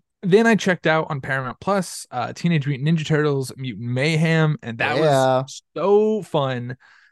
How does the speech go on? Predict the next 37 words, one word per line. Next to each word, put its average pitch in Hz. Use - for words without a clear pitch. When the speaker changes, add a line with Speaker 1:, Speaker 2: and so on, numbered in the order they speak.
Speaker 1:
Uh, 113
I 131
am 147
a 135
Ninja 135
Turtles 147
kid, 170
and 139
I 127
kind 143
of 143
just -
grew 127
away 117
f-, 135
from 170
it 208
as 139
I 123
got 113
older, 131
but, 151
like, 131
it 156
was 151
kinda 151
cool 147
to, 143
like, 131
go 127
back 120
into 147
that 131
Speaker 2:
Brought 123
you 120
back. 104
Speaker 1:
nostalgic, 120